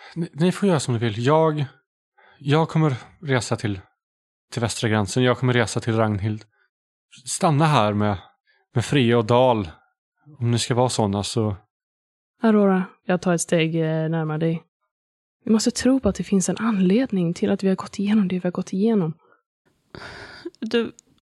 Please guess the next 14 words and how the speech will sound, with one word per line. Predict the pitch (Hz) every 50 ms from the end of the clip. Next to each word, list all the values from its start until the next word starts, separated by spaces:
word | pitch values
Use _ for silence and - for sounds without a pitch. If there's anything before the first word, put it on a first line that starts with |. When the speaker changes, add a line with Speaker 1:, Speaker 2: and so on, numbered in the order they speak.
| _ _ _ _ _ _
Speaker 2:
De | - 220 -
sakerna | - - 262 262 254 - 247 233 226
vi | 214 208
sett, | - - 285 277 - -
de | - 233 208
sakerna | - - 254 262 - 247 247 226
vi | 220
gjort, | 214 214 285 269 - -
det, | - 240 220 220 196 - - - - - - _ _ _ _ _ _ _ _ _ -
det | - 254
måste | 269 262 - -
ju | 277
betyda | 285 254 - - 294 277 262
någonting. | 247 262 302 339 311 - - 214 165 151 151